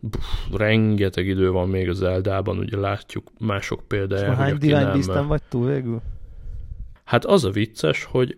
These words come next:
Speaker 1: egyet megkezdtem. Ö, tehát még abszolút nem kapkodom el, most így mászkálok össze-vissza, felderítgetem a tornyokat, shrine-ozgatok.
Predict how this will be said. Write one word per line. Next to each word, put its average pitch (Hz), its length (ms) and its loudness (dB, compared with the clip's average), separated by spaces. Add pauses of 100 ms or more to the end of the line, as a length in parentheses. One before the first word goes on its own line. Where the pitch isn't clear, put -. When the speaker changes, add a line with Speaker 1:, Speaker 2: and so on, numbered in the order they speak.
Speaker 1:
egyet 107 720 0 (100)
megkezdtem. - 1000 -4 (680)
Ö, 104 560 2 (100)
tehát 104 220 -4
még 107 180 2
abszolút 98 440 0
nem 95 220 -4
kapkodom 101 520 -4
el, 101 160 -2
most 101 260 -4
így 104 80 -2
mászkálok - 520 -6
össze-vissza, - 600 -6
felderítgetem 101 760 -2
a - 140 -6
tornyokat, 101 680 0
shrine-ozgatok. 101 1040 -4